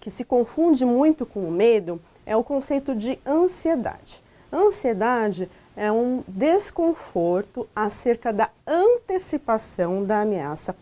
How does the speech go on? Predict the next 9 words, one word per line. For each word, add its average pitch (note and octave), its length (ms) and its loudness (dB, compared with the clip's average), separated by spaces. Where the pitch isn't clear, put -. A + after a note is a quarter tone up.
previsível A#3+ 1160 0
ou B3+ 480 4
imprevisível, B3 880 -4
tá? G3 340 0
Que B3+ 120 -4
indica C#4 360 4
um D#4 140 2
perigo C#4+ 400 -2
eminente. C4+ 1120 2